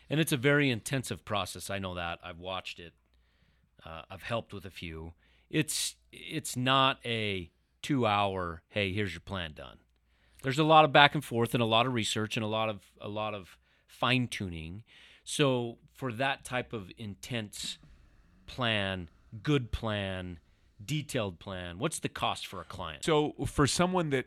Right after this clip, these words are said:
Speaker 2: isn't a client, we charge a flat fee of three thousand dollars. If you're a client, we do it complimentary, because you're right. There's a lot of time and energy that goes into these plans. Some are a little more simpler and some are a little more complicated.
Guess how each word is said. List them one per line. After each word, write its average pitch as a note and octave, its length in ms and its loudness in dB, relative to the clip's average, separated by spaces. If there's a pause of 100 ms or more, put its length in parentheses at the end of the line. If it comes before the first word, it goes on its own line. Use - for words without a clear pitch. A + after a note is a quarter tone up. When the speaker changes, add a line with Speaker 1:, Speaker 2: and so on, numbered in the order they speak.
Speaker 2:
isn't D#3+ 460 4
a A2+ 80 0
client, G#2 720 -4 (260)
we A#2+ 100 0
charge B2 360 2
a A2+ 40 -2
flat A2+ 360 -2
fee A2 200 -4
of F#2+ 140 -8
three G#2+ 240 -4
thousand F#2+ 400 -4
dollars. F2+ 560 -12 (340)
If B2 160 -4
you're B2 160 0
a A2 60 -2
client, D#3+ 640 -4 (300)
we A#2+ 120 -2
do A#2 180 2
it - 80 -6
complimentary, G2 920 -6 (100)
because A#2 320 0
you're A#2+ 120 -4
right. A2 320 -4 (100)
There's A#2 240 -4
a A#2 40 0
lot A2 260 2
of G2+ 120 -10
time B2+ 340 -2
and A2 160 -2
energy B2 560 -4 (280)
that G#2 180 -4
goes G#2+ 280 -2
into G2 240 -6
these F#2+ 240 -10
plans. G2+ 600 -10
Some D3 320 -2
are D3 120 4
a B2+ 60 2
little B2+ 220 -2
more C#3+ 200 -2
simpler D#3 420 -6
and D3 100 -6
some B2+ 240 -4
are A#2 60 0
a A#2 40 -2
little A#2+ 200 -4
more A#2 180 -2
complicated. B2 800 -6